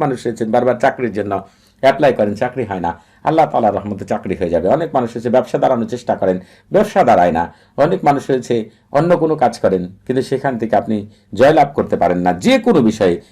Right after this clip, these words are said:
কোনো খেলা বলেন, প্রতিযোগিতা বলেন, পৃথিবীর যে কোনো বিষয়ে জয়লাভ করার জন্য এই আজকের আমলটি যথেষ্ট ইনশাআল্লাহ।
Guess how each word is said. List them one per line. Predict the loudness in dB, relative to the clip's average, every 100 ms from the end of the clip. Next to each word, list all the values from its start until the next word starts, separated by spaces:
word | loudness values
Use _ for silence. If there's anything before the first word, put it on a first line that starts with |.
| -4
কোনো | 0 2
খেলা | 2 2 4
বলেন, | 2 2 -2 -8 _ _ _ _
প্রতিযোগিতা | 0 2 0 2 4
বলেন, | 4 4 2 -4 -16 _ _ _ _
পৃথিবীর | -4 -2 0 2 2
যে | 4 2
কোনো | 2 0 2
বিষয়ে | 0 2 2
জয়লাভ | 4 4 2 2
করার | 2 2
জন্য | 2 2 0 -2 -10 _ _ _ _ 4
এই | 4 4 4
আজকের | 2 4 4
আমলটি | 4 4 2 0 2
যথেষ্ট | 2 0 -2
ইনশাআল্লাহ। | -2 2 2 4 4